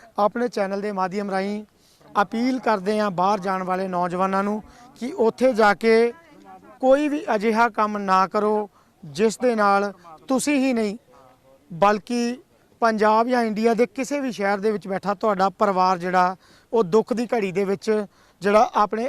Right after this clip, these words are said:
ਅਥਰੂ ਵਹਾਵੇ। ਕੋਈ ਅਜਿਹਾ ਕੰਮ ਨਾ ਕਰੋ ਜਿਸ ਦੇ ਨਾਲ ਤੁਹਾਡੇ ਪਰਿਵਾਰ ਨੂੰ ਤੁਹਾਡੀ ਚਿੰਤਾ ਵੱਧ ਜਾਵੇ।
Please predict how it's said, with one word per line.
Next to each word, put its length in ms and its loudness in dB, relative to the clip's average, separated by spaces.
ਅਥਰੂ 320 -2
ਵਹਾਵੇ। 380 2
ਕੋਈ 300 -2
ਅਜਿਹਾ 300 2
ਕੰਮ 280 -6
ਨਾ 240 -2
ਕਰੋ 340 -2
ਜਿਸ 240 0
ਦੇ 140 0
ਨਾਲ 200 0
ਤੁਹਾਡੇ 360 -2
ਪਰਿਵਾਰ 500 2
ਨੂੰ 260 -4
ਤੁਹਾਡੀ 320 2
ਚਿੰਤਾ 440 0
ਵੱਧ 160 0
ਜਾਵੇ। 380 2